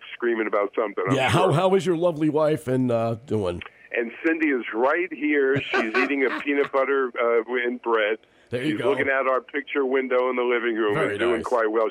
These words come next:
Speaker 1: She wishes you well.
Speaker 2: Thank you. I wish you well, too, and love to Mom, and I'll talk to you soon, brother. Thanks for coming
Speaker 1: Yeah,
Speaker 2: on.
Speaker 1: my mo-,
Speaker 2: Appreciate
Speaker 1: my
Speaker 2: it.
Speaker 1: mother, I love my mother, but I know she's, uh,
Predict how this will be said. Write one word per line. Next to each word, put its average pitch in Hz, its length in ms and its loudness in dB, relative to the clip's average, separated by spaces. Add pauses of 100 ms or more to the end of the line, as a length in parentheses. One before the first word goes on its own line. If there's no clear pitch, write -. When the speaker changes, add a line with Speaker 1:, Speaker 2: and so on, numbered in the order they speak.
Speaker 1:
She 113 60 -6
wishes 113 380 -2
you 110 120 -2
well. 101 260 0 (100)
Speaker 2:
Thank 160 260 -2
you. 104 140 -6
I 110 60 -4
wish 117 200 -6
you 135 60 -4
well, 117 200 -4
too, 117 280 -6
and 98 120 -6
love 104 300 -4
to 113 80 -12
Mom, 104 300 -4
and 90 80 -6
I'll 87 240 -6
talk 98 240 -8
to 101 80 -16
you - 20 -12
soon, 95 220 -10
brother. 87 240 -8
Thanks 98 200 -8
for 107 100 -12
coming 107 260 -6
Speaker 1:
Yeah, 120 220 0
Speaker 2:
on. 101 60 -6
Speaker 1:
my 101 80 -2
mo-, 110 160 0
Speaker 2:
Appreciate 101 100 0
Speaker 1:
my 101 80 2
Speaker 2:
it. 104 80 -4
Speaker 1:
mother, 98 520 0
I 98 180 0
love 101 140 0
my 95 100 0
mother, 95 360 -2
but 95 80 -2
I 92 100 0
know 95 180 -4 (140)
she's, 95 260 -6
uh, 92 120 -2